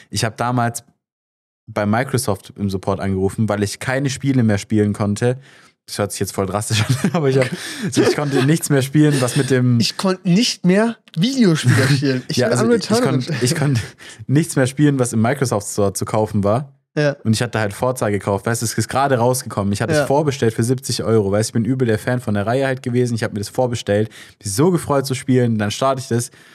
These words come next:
Speaker 1: Es gab ein Problem mit der Verbindung von Xbox Live, es ging nichts. Ich google im Internet auf Foren, da steht auch, übel viele hatten die Probleme, es ging gar nichts.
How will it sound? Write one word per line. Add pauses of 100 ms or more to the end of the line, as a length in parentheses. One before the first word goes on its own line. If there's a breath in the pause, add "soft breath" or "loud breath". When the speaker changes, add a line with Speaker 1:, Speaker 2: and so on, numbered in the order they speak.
(140 loud breath)
Speaker 1:
Es
gab
ein (280)
Problem
mit
der
Verbindung
von
Xbox
Live,
es
ging
nichts. (380 loud breath)
Ich
google
im
Internet
auf
Foren,
da
steht
auch,
übel
viele
hatten
die
Probleme,
es
ging
gar
nichts.